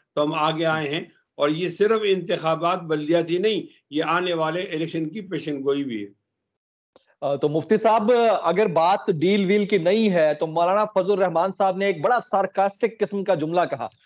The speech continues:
Speaker 2: उन्होंने कहा कि केपीके के अंदर फैज तमाम तर फयूज व बरकत के साथ जारी है,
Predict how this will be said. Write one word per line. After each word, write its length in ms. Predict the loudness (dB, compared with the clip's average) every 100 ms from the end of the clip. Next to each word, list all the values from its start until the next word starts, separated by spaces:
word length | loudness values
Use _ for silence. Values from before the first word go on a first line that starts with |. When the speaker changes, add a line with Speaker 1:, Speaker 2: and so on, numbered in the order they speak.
| _ _
Speaker 2:
उन्होंने 260 | 0 2 2
कहा 360 | 2 2 2
कि 300 | 0 0 0
केपीके 540 | 2 0 2 2 2 2
के 120 | 2
अंदर 340 | 0 2 0
फैज 480 | 0 0 2 2 0 -2
तमाम 380 | 0 2 0 0
तर 180 | 0 0
फयूज 380 | 0 2 2
व 80 | 2
बरकत 460 | 2 0 2 0 0
के 80 | -2
साथ 340 | 0 2 2 0
जारी 360 | 0 2 2
है, 220 | 0 -2